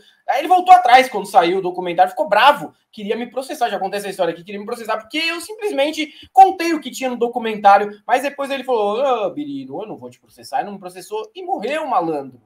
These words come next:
Depois de algum tempo morreu o Agnaldo Timóteo, coisa de dois meses depois que me ameaçou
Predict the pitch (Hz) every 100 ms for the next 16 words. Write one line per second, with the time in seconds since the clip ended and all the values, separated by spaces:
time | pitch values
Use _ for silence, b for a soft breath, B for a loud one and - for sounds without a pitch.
0 | _ 147 180 175 180 180 185 202 - -
1 | 180 - - B _ 151 147 156 156 139
2 | 139 156 - 170 165 _ 175 247 208 185
3 | 175 165 165 160 175 175 190 233 - -
4 | 214 214